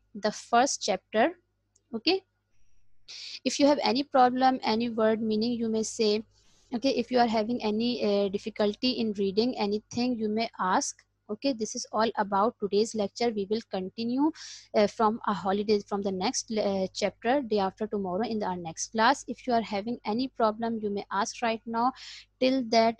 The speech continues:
I will see how many students are here so that I can mark the attendance. Okay,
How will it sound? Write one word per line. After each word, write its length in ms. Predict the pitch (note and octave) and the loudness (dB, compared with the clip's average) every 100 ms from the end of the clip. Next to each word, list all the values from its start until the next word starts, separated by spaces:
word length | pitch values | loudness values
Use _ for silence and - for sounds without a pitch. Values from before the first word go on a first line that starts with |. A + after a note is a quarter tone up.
| - | -2
I 280 | G#3+ G#3 G#3 | 0 0 -2
will 180 | A3+ A3+ | -4 -4
see 680 | - - A3+ A#3+ B3 B3+ - | -10 -12 -6 -2 -2 -4 -8
how 240 | G3 G#3 G3+ | -2 -2 0
many 200 | A3 A3+ | -2 -4
students 440 | - G3 G#3+ - - | -4 -4 -4 -4 -2
are 180 | G#3 G#3 | -2 -2
here 300 | G#3+ A3 A3+ | -2 -2 -2
so 180 | G#3+ | -4
that 160 | G#3+ G#3+ G3+ | -4 -4 -6
I 80 | |
can 160 | G3 G#3 | -6 -8
mark 180 | E3+ F3+ | -8 -8
the 120 | A3+ - | -10 -8
attendance. 580 | F3+ D#3+ D3 C#3+ - - G3+ | -12 -12 -16 -14 -14 -16 -14
Okay, 280 | - E4 | -2 -2